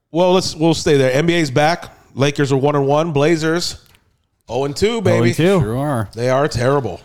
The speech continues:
Speaker 3: They
Speaker 2: They
Speaker 3: are.
Speaker 2: cashed me two hundred bucks last night, though.
Speaker 1: Did they?
Speaker 2: Yeah.
Speaker 1: Would you go under on everything? <laughs>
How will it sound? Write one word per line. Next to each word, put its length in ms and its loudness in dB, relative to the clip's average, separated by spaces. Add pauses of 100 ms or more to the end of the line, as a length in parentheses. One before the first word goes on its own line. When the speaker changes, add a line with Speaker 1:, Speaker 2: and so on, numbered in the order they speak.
(140)
Speaker 3:
They 320 -6
Speaker 2:
They 240 2
Speaker 3:
are. 40 0
Speaker 2:
cashed 420 0
me 300 4
two 120 0
hundred 140 2
bucks 240 -2
last 240 -4
night, 200 -6
though. 260 -4
Speaker 1:
Did 120 -4
they? 180 0 (140)
Speaker 2:
Yeah. 260 0 (220)
Speaker 1:
Would 160 -10
you 60 -10
go 180 -8
under 260 -4
on 80 -2
everything? 540 -8
<laughs> 60 -20